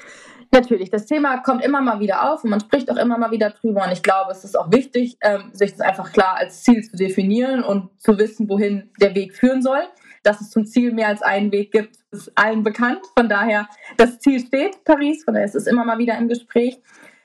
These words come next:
Die Leichtathletik ist eine Sportart, die jedes Jahr eigentlich, wenn es nicht wie zweiundzwanzig kommt, äh, nur einen Höhepunkt hat. Von daher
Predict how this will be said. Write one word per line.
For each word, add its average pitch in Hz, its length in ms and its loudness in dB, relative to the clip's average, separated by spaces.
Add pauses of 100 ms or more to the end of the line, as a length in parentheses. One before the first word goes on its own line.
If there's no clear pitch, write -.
(140)
Die 233 60 -2
Leichtathletik 233 520 -2
ist 196 80 -4
eine 208 100 -2
Sportart, 208 360 0
die 196 60 -10
jedes 220 320 -2
Jahr 190 240 0
eigentlich, 262 600 0 (260)
wenn 226 580 0
es 240 140 -2
nicht 240 180 -2
wie 240 80 -2
zweiundzwanzig 233 640 -2
kommt, 254 260 0
äh, 220 220 0
nur 208 180 0
einen 240 220 0
Höhepunkt 262 500 -4
hat. 277 200 0
Von 202 180 -2
daher 196 320 0